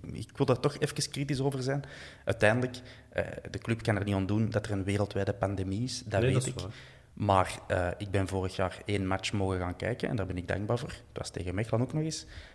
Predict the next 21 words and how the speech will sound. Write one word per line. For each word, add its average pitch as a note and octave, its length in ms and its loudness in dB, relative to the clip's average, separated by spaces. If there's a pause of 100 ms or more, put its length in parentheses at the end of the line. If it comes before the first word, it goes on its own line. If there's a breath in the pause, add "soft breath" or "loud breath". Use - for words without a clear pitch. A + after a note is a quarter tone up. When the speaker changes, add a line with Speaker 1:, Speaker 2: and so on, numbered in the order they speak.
Speaker 1:
Ehm, F#2+ 440 0 (680)
maar, F#2 320 4
eh, F2+ 180 -2
ja, G2 340 0
ik - 200 -8
had - 100 -14
mijn F2+ 180 -4
abonnement E2+ 360 -4
voor C#3+ 120 -4
tribune G2+ 320 -2
vier. - 360 -6 (840 loud breath)
En G2 120 -2
waar F#2+ 180 -2
ben F#2+ 100 -4
ik - 200 -8
moeten F#2+ 180 -4
gaan F2+ 100 -2
zitten? A2+ 480 -4 (180)
Op - 140 -14
tribune F#2 280 -4
twee. A2+ 300 -2